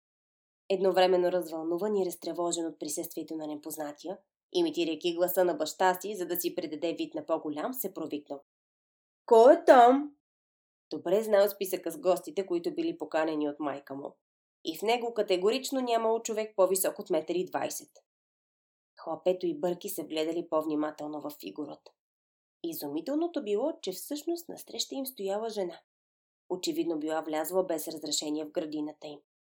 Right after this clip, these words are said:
Те се зачудили какво ли иска от тях и защо точно днес. Дали иска парче от тортата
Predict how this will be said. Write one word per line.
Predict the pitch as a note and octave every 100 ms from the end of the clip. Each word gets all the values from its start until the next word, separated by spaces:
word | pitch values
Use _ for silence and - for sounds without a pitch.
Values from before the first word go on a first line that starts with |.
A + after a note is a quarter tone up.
| _ _ _ _ _ -
Те | D#4+
се | D4+
зачудили | - - G3 F#3+ D3 - - -
какво | E3 - - - B3
ли | D#4
иска | D4+ C#4+
от | B3 -
тях | E3 E3+ - _ _ -
и | F#3
защо | C#3+ - - -
точно | E3+ E3+ G#3
днес. | G3 G#3+ G#3+ - - _ _ _ _ _ _ _ _ -
Дали | D#3+ C3
иска | A#2 D3+ D3
парче | D3+ - D#3+
от | D#3+ -
тортата | D#3+ D3+ D3+ - G3 A3